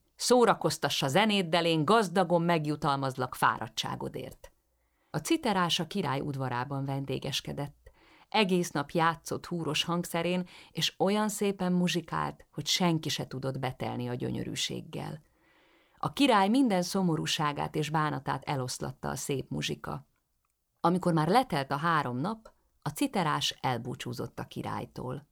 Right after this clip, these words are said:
"Mit adjak neked a szép muzsikáért?" kérdezte a király. "Társ kellene az útra.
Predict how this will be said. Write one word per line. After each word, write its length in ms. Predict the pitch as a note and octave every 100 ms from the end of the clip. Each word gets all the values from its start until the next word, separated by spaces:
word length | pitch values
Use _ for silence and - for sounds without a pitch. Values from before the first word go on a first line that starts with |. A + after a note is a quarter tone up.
| _ _ _ _ _ _ _ -
"Mit 260 | D3 F#3
adjak 380 | D4 G3+ D3 D3
neked 320 | E3 D#3 D3+
a 60 | D3+
szép 340 | D3+ F3 D3
muzsikáért?" 1040 | D#3 D#3 D3 C#3+ C3+ B2 A#2+ A#2+ - - - _
kérdezte 500 | - C3+ B2 - G#2+
a 100 | A2+
király. 520 | - - - - - _ _ _ _ _ _ _ _ _ _ _ _
"Társ 460 | F4+ F4+ C#4+ - -
kellene 500 | F3 E3 E3 F3 F3
az 160 | F3
útra. 600 | G3 F#3 D3+ C#3 C#3 C3+